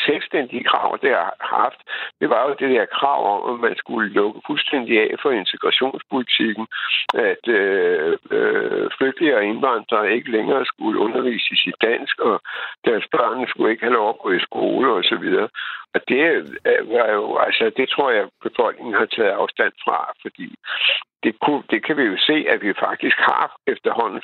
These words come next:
fået en ganske vellykket integrationspolitik, øh, hvor, hvor, hvor rigtig, rigtig store dele af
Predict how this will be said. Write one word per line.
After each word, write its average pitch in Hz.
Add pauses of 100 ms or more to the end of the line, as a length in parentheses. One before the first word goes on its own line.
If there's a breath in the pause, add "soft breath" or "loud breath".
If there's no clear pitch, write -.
fået 110
en 117
ganske 110
vellykket 117
integrationspolitik, 92 (520 loud breath)
øh, 92 (140)
hvor, 104 (120)
hvor, 90
hvor 104 (100)
rigtig, -
rigtig 104
store 101 (100)
dele 104
af 85